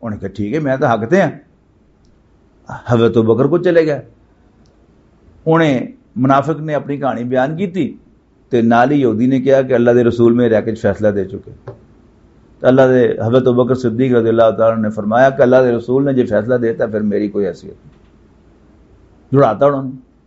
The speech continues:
ਉਹਦਾ, ਉਹਦਾ ਖਿਆਲ ਸੀ ਕਿ ਹਜ਼ਰਤ ਉਮਰ ਰਜ਼ੀ ਅੱਲਾਹੁ ਤਾਲਾ ਅਨਹੂ ਇਹ ਯਹੂਦੀਆਂ ਦੇ ਬੜੇ ਖਿਲਾਫ ਹਨ, ਕੁਫਰ ਦੇ ਬੜੇ ਖਿਲਾਫ ਹਨ ਤੇ ਇਹ ਮੇਰੇ ਹੱਕ 'ਚ ਫੈਸਲਾ ਦੇ ਦੇਣਗੇ। ਗਏ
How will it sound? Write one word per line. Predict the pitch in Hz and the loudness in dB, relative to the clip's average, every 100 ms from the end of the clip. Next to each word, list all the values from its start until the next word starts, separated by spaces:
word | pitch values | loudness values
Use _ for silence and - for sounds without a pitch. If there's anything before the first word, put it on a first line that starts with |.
| _ _ _ _ _ _ _ _ - | _ _ _ _ _ _ _ _ 0
ਉਹਦਾ, | 220 | 0
ਉਹਦਾ | 226 214 220 | 2 2 2
ਖਿਆਲ | 190 190 180 190 | 2 0 0 0
ਸੀ | 202 | -6
ਕਿ | 196 208 | -2 -2
ਹਜ਼ਰਤ | 156 156 160 | 0 -2 -4
ਉਮਰ | 175 196 | -2 -2
ਰਜ਼ੀ | 165 147 | -2 -2
ਅੱਲਾਹੁ | 143 143 131 | 2 0 2
ਤਾਲਾ | 123 123 113 | 0 0 0
ਅਨਹੂ | 120 123 - - _ _ - | -2 -4 -8 -20 _ _ -10
ਇਹ | 127 | -2
ਯਹੂਦੀਆਂ | 120 101 120 | -2 0 0
ਦੇ | 131 | 2
ਬੜੇ | 120 117 | 2 2
ਖਿਲਾਫ | 117 101 107 170 | 2 2 2 2
ਹਨ, | 196 - - - _ | 2 -2 -14 -20 _
ਕੁਫਰ | 143 139 | 0 2
ਦੇ | 143 | 2
ਬੜੇ | 120 113 | 0 -2
ਖਿਲਾਫ | 113 107 120 139 | -2 0 0 0
ਹਨ | 139 | -4
ਤੇ | 104 - 120 - - _ | -6 -6 -6 -6 -10 _
ਇਹ | 170 170 | -4 -2
ਮੇਰੇ | 139 131 | 2 2
ਹੱਕ | 104 | 2
'ਚ | 113 | -4
ਫੈਸਲਾ | 107 98 104 | -4 -4 -4
ਦੇ | 85 104 | -6 -8
ਦੇਣਗੇ। | - - - _ _ _ _ _ _ _ _ _ _ _ _ _ _ _ 110 | -16 -18 -20 _ _ _ _ _ _ _ _ _ _ _ _ _ _ _ 2
ਗਏ | 151 175 | 4 4